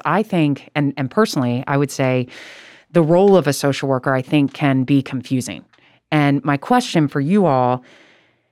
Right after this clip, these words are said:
is, I think a lot of families don't know how social workers are supposed to help them, who social workers help, and especially in the nicu. So I'd like to ask you both, what do you want families to know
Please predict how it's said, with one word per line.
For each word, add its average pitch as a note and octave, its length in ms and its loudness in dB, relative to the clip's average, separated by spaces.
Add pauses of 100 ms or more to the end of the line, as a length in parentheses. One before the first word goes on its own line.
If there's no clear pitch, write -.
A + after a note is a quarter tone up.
(160)
is, - 100 -4
I E3+ 80 4
think A3 180 0
a G#3 80 2
lot E3+ 320 2
of G#3+ 80 0
families D3+ 720 2
don't D#3 240 2
know C#3+ 320 2
how D#3 260 -2
social G#3+ 380 -2
workers G#3+ 400 0
are - 140 0
supposed G3+ 400 -2
to F#3+ 80 0
help F3+ 240 0
them, F#3 360 2 (120)
who G3+ 420 4
social G#3 460 2
workers F#3+ 400 2
help, F3+ 340 2
and D3+ 100 0
especially E3 600 0
in D#3 180 2
the D3 80 4
nicu. D3 640 2 (720)
So - 160 -2
I'd G#3+ 160 2
like C#4 160 -2
to - 160 -2
ask A#3+ 240 -2
you F3+ 100 0
both, D#3+ 440 2 (1200)
what B3+ 240 -2
do D#4 80 -2
you G3 280 2
want D#3+ 320 2
families C#3 560 -2
to - 120 -6
know B2+ 540 -4